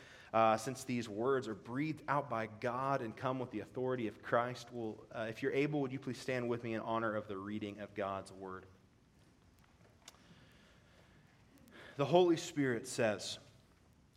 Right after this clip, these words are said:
Shout for joy in the Lord, O you righteous. Praise befits the upright. Give thanks to the Lord with the lyre.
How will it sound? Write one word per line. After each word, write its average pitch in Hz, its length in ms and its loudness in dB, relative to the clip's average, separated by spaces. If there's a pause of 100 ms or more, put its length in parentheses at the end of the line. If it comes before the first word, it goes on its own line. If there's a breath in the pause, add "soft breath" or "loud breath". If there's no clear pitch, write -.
(320 soft breath)
Shout 233 380 10
for 233 180 4
joy 226 500 10
in 220 80 6
the 220 100 10
Lord, 156 560 8
O 156 240 10
you 143 220 2
righteous. 170 680 4 (420 loud breath)
Praise 185 520 8
befits - 800 2
the 143 220 0
upright. 170 480 4 (420 loud breath)
Give 208 180 10
thanks 226 420 2
to 180 100 -2
the 175 100 6
Lord 190 400 10
with 143 140 -6
the 147 80 4
lyre. 156 420 6